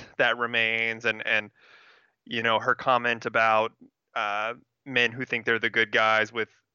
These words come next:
hidden closets, uh, or, uh, you know, hidden compartments in their closets or whatever. I, I don't really know, um, what she's, how much she suspected. Um,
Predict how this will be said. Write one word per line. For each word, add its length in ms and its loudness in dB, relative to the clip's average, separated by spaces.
hidden 300 -6
closets, 1040 0
uh, 420 4
or, 260 -2
uh, 40 0
you 180 -2
know, 60 -2
hidden 240 -6
compartments 500 -2
in 60 -8
their 80 0
closets 500 0
or 60 0
whatever. 440 2
I, 180 2
I 120 4
don't 240 0
really 280 -2
know, 580 0
um, 600 2
what 340 -2
she's, 400 -12
how 340 2
much 200 -6
she 120 -8
suspected. 960 0
Um, 680 2